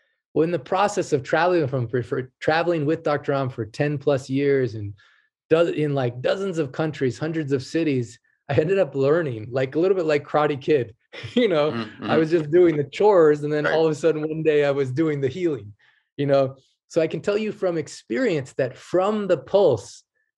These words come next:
Speaker 1: so much is revealed about you, not only physically, mentally, and emotionally, and it's more simple in some ways than you
Speaker 2: Got it.
Speaker 1: may expect.
Speaker 2: Okay.
Speaker 1: Yeah.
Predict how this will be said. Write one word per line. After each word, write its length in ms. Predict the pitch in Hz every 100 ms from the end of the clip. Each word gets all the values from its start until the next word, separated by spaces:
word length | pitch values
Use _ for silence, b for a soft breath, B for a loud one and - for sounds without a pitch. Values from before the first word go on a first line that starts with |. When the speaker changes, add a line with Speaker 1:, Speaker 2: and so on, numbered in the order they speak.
| _
Speaker 1:
so 420 | - - 165 180 190
much 320 | 180 175 160
is 260 | 143 131 _ _
revealed 600 | 139 135 139 185 147 104 98 _ _ _ _ 135
about 320 | 143 160 151
you, 100 | 131
not 180 | 135 151
only 180 | 135 117
physically, 560 | - - 185 185 185 170
mentally, 560 | 143 151 160 151 143 139
and 100 | 131
emotionally, 520 | 135 147 165 - 131
and 100 | 120
it's 140 | 113 -
more 360 | 127 151 170 165
simple 760 | 127 - - 254 262 139 123
in 100 | 113
some 260 | 104 156 147
ways 400 | 135 120 120 - _ _ _ _ _ 135
than 340 | 143 143 147 -
you 160 | 160
Speaker 2:
Got 200 | 160 196
it. 40 | 165
Speaker 1:
may 180 | 156 139
expect. 500 | - - 151 110 - _ _ _ -
Speaker 2:
Okay. 120 | 139
Speaker 1:
Yeah. 220 | 135 110